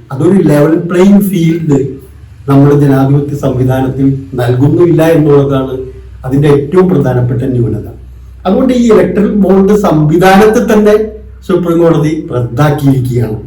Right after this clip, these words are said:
അതാണ് അതിനകത്ത് ഏറ്റവും പ്രധാനപ്പെട്ട ഒരു കാര്യം എന്ന് പറയുന്നത്. അപ്പൊ ഇലക്ട്രൽ ബോണ്ടിലേക്ക് സംഭാവന നൽകുമ്പോൾ അതിന് പൂർണ്ണമായിട്ടുള്ള നികുതി ഇളവുണ്ട്. അങ്ങനെ പല, ഏഹ്, രീതിയിലുള്ള കാര്യങ്ങളും അതിന്റെ പിന്നിലുണ്ട്.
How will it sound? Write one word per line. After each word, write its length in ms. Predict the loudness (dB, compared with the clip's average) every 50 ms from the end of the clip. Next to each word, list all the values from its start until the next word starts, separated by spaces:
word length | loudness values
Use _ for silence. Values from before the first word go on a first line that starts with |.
| -10
അതാണ് 300 | -6 -2 0 2 2 2
അതിനകത്ത് 380 | 2 2 2 2 2 2 0 -2
ഏറ്റവും 300 | -2 -2 0 0 0 2
പ്രധാനപ്പെട്ട 560 | 2 0 -2 0 0 0 0 -2 -4 -6 -4 -4 -4 -4 -6 -12 -18 -20 -8 -2
ഒരു 80 | -2 0 0 0
കാര്യം 280 | 0 0 0 -2 -4 -4
എന്ന് 200 | -4 -6 -6 -8
പറയുന്നത്. 400 | -10 -12 -12 -14 -16 -16 -18 -20 -20 -20 -20 -20 -20 -20
അപ്പൊ 140 | -6 0 0
ഇലക്ട്രൽ 440 | 2 2 2 0 0 0 0 2 4
ബോണ്ടിലേക്ക് 600 | 4 4 4 4 4 4 4 4 2 2 2 0
സംഭാവന 720 | -2 -2 0 0 0 2 2 2 2 2 0 -2 -2 -2
നൽകുമ്പോൾ 500 | -2 -2 -2 -2 -2 -2 -2 -2 -4 -4 -6 -8 -14 -16 -14 -8 -8
അതിന് 560 | -4 -2 0 2 2 2 2 0 -2 -4 -4 -2
പൂർണ്ണമായിട്ടുള്ള 920 | 0 2 2 2 2 2 0 0 0 0 -2 -2 -2 -4 -4 0 0 0
നികുതി 340 | 2 2 2 0 2 2 2
ഇളവുണ്ട്. 520 | 2 2 2 0 0 0 -2 -2 -2 -4 -4 -8 -10 -14 -16 -20 -20 -20 -20 -20 -18 -10
അങ്ങനെ 460 | -6 -4 0 2 4 4 4 4 2 2
പല, 440 | 2 2 2 2 0 0 -2 -2 0
ഏഹ്, 140 | 2 2 2
രീതിയിലുള്ള 600 | 2 0 0 0 0 0 2 2 2 2 2 0
കാര്യങ്ങളും 640 | 0 0 2 2 2 2 2 2 0 0 -2 -2 -4 -4
അതിന്റെ 300 | -2 2 2 2 2 2
പിന്നിലുണ്ട്. 580 | 0 0 0 0 0 -2 -2 -2 -6 -8 -8